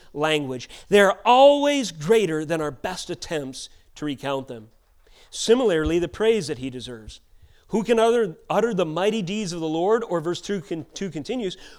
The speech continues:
"Who can declare all his praise?" No one mere person can declare all the praise that God is worthy of. He is worthy of still more praise than what worship any one of us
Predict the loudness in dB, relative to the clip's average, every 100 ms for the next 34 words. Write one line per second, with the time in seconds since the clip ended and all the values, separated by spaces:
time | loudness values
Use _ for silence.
0 | -8 -6 -4 -2 -2 -4 -4 -2 0 0
1 | 0 0 0 -2 -6 -8 -6 -6 -10 -16
2 | -20 _ _ _ _ 0 6 6 6 4
3 | 2 0 -4 -4 -6 -8 -6 -8 -6 -6
4 | -6 -10 -6 0 2 2 0 0 2 0
5 | -4 -2 0 0 -4 -14 -14 -8 0 4
6 | 2 0 -2 -2 0 0 0 -2 -14 -10
7 | -2 -2 0 0 0 2 0 -2 -6 -4
8 | -2 2 0 0 -2 0 -2 -6 -12 -2
9 | 0 2 0 2 2 2 0 -2 -4 -4
10 | -2 -2 -4 -2 0 2 0 -4 -6 -12